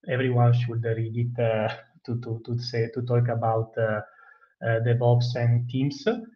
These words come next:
The second use case is FinOps. It is no more a buzzword, but, uh, it's, it's becoming an, uh, a nightmare for customers that are moving to the cloud, but maybe, maybe without changing their approach.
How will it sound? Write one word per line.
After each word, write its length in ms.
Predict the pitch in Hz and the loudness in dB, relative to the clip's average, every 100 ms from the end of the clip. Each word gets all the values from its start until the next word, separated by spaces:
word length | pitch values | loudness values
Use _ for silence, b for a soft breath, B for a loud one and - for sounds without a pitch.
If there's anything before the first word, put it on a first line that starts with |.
| B _ _ _ _ | B _ _ _ _
The 100 | 139 | 0
second 380 | 123 160 165 135 | 2 0 0 -2
use 160 | 143 - | -4 -4
case 300 | - 135 120 - | -4 -2 -4 -2
is 280 | 139 131 127 | -2 -2 -4
FinOps. 640 | - 127 123 123 123 - 180 190 - - | -4 0 4 6 4 4 4 2 -2 -8
It 160 | 127 139 | -6 -4
is 180 | 123 | -4
no 500 | 127 127 127 127 123 | -4 -2 -2 -2 0
more 320 | 123 131 127 123 | 2 2 2 2
a 320 | 120 120 123 | 2 2 0
buzzword, 640 | 120 123 123 127 139 143 156 127 | 0 0 0 -2 -2 -2 -4 -2
but, 280 | 117 113 - 127 | -2 -2 -4 -4
uh, 120 | 123 - | -4 -4
it's, 240 | 120 120 - - - - | -6 -6 -8 -10 -10 -10
it's 260 | - - | -18 -16
becoming 600 | 139 123 127 120 123 123 | -12 -6 0 2 2 2
an, 220 | 117 113 | -2 -2
uh, 340 | 110 110 110 107 _ _ | -4 -4 -6 -8 _ _
a 80 | 123 | -2
nightmare 500 | 123 147 123 117 113 | 2 2 2 -2 -4
for 280 | - 110 107 - | -4 -6 -6 -4
customers 480 | 123 120 127 131 139 | -4 -4 -4 -4 -2
that 200 | 135 120 | -4 -2
are 240 | 120 113 117 B B _ - | 0 -2 -2 B B _ -2
moving 340 | 143 131 117 | 0 2 0
to 80 | 120 | 0
the 120 | 120 | 0
cloud, 400 | 120 117 113 120 139 185 185 B B B - | 0 -2 0 0 2 2 -2 B B B -8
but 160 | 123 120 | -4 0
maybe, 460 | 151 143 131 - - | 0 0 -2 -6 -8
maybe 240 | 127 135 | -4 -2
without 400 | 123 120 123 127 | 2 4 4 4
changing 480 | 123 139 131 120 120 | 0 -2 -2 2 2
their 280 | 117 113 110 | 2 0 0
approach. 440 | 117 - 120 127 | -2 0 0 0